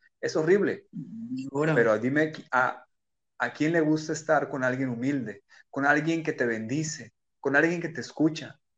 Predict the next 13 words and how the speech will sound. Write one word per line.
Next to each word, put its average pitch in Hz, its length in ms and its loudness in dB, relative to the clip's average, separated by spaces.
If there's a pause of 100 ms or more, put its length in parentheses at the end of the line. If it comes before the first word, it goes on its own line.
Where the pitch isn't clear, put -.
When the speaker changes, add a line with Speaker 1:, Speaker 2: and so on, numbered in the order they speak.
(140)
Speaker 1:
con 139 160 -2
alguien 175 580 2
que 143 440 2
puede 175 680 2
darte 165 460 4
lo 170 120 0
que 151 100 0
necesitas 151 800 -2 (240)
sin 151 260 -2
exigirte 156 540 -2
nada 151 240 2
a 156 60 -2
cambio. 147 520 -4